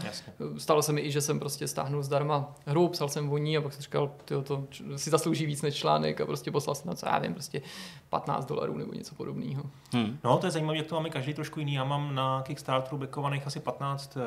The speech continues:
Speaker 1: eh,
Speaker 3: Ty jo.
Speaker 1: věcí, a, ale to je šest her a devět knih.
Speaker 2: Mhm.
Speaker 3: Jo, vlastně
Speaker 1: Jo.
Speaker 3: knihy tam taky
Speaker 1: A ty
Speaker 3: docela
Speaker 1: knihy,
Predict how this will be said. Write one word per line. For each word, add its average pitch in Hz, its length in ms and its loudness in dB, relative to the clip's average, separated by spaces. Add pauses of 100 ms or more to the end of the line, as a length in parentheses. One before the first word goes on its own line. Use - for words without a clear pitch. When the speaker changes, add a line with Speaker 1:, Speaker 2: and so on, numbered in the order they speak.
(120)
Speaker 1:
eh, 110 40 2
Speaker 3:
Ty 220 60 6
jo. 117 180 8
Speaker 1:
věcí, 143 540 0 (200)
a, 117 240 6
ale 123 280 0
to 131 120 -2
je 131 80 2
šest 143 260 0
her 113 340 2 (120)
a 127 60 2
devět 135 240 0
knih. 113 420 -6 (220)
Speaker 2:
Mhm. 165 440 4
Speaker 3:
Jo, 123 120 6
vlastně 127 240 8
Speaker 1:
Jo. 131 60 6
Speaker 3:
knihy 135 180 10
tam 147 160 12
taky 135 200 10
Speaker 1:
A - 40 8
ty 180 40 8
Speaker 3:
docela 147 160 12
Speaker 1:
knihy, 143 180 10